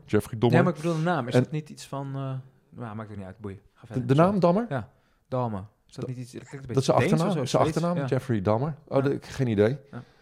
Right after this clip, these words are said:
Speaker 1: Een jongen uit, eh, Milwaukee in Amerika, die vermoordt eind jaren negentig, eh,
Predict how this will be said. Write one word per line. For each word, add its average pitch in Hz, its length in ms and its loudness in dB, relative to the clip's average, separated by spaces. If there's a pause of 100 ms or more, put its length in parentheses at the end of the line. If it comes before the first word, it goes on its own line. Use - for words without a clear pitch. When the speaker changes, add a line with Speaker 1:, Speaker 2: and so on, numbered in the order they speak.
(160)
Speaker 1:
Een 131 100 4
jongen 165 200 8
uit, 156 200 2
eh, 139 140 2
Milwaukee 135 640 4
in 101 100 -2
Amerika, 127 480 -2
die 113 120 -4
vermoordt 104 340 -2
eind 101 220 -2
jaren 95 220 0
negentig, - 460 -2 (160)
eh, 101 140 -2